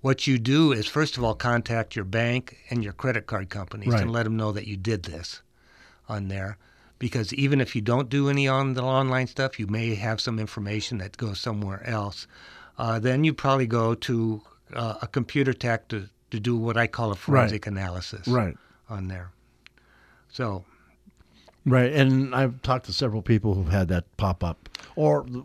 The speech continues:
Speaker 2: the phone call.
Speaker 1: The
Speaker 2: And
Speaker 1: phone. Yeah,
Speaker 2: yeah.
Speaker 1: I mean, again, Microsoft is too big to worry about calling John Peters.
Speaker 2: Right.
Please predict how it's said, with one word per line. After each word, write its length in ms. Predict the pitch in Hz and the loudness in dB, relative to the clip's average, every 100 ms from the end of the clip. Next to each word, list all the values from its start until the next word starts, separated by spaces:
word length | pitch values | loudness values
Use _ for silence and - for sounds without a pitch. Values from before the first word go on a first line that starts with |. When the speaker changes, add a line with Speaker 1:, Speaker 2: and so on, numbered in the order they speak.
| 117 | 0
Speaker 2:
the 100 | 127 | 4
phone 260 | - 120 | 6 6
call. 280 | 110 90 82 - - - - | 4 -2 -6 -8 -14 -16 -8
Speaker 1:
The 80 | 104 | -4
Speaker 2:
And 40 | 104 | 0
Speaker 1:
phone. 220 | 110 90 - | -2 -4 -2
Yeah, 180 | 147 127 | 2 2
Speaker 2:
yeah. 60 | |
Speaker 1:
I 140 | 123 139 | 2 2
mean, 280 | 135 120 110 - - - - - | 4 2 -2 -18 -20 -20 -20 -8
again, 420 | 127 117 139 131 - _ _ _ _ - | -2 4 4 4 -4 _ _ _ _ 6
Microsoft 640 | 147 160 170 - 147 - | 6 8 4 6 4 4
is 140 | 123 | -4
too 180 | - 151 | -2 -4
big 320 | 123 139 117 | 4 4 4
to 100 | - 101 - | -4 -10 -2
worry 260 | 131 120 | 2 2
about 380 | 113 110 110 - | 2 2 0 -4
calling 300 | 120 117 104 | -4 -2 -2
John 280 | 95 104 95 | -2 -4 -6
Peters. 420 | - 95 82 - | -8 -10 -10 -4
Speaker 2:
Right. 280 | - 131 85 | 2 4 2